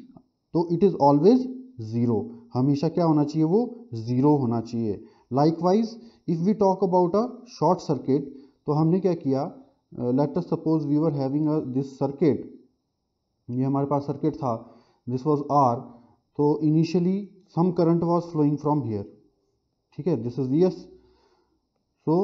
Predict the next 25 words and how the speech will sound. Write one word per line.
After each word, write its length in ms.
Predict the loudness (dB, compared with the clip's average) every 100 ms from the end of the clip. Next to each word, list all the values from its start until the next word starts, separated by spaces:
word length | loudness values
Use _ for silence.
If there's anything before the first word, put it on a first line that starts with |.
| -2
suddenly 400 | -2 2 4 4
हमने 280 | 2 2 2
क्या 140 | 2 0 0
किया? 180 | 0 0 -6 -14 _
We 200 | -2 2 4
removed 380 | 4 4 2 -4 -18 _ -10
this 340 | 0 0 0 -10 -20 _ _ _ _ _ _
resistance 720 | -2 0 0 -2 0 2 0 -4 -20 -6
and 160 | -2 2
replaced 560 | 2 2 4 4 2
it 200 | -2 -2 2
by 140 | 2
a 160 | 2 0 -2 -10 -18 -8
wire, 380 | -2 -2 -2 -6 -14 _ _ _ _ _ _ -10
ठीक 120 | -2
है, 60 | 0
replaced 380 | 2 0 0 -2
it 140 | -2
by 160 | 0 0
a 100 | -2 -6 -14 -20 _ _ -2
thick 200 | 0 2
wire। 440 | 2 2 2 -2 -6 -14 -12 -2
तो 120 | -2 2
this 140 | 0 -2 -16 -16 -4
is 160 | -2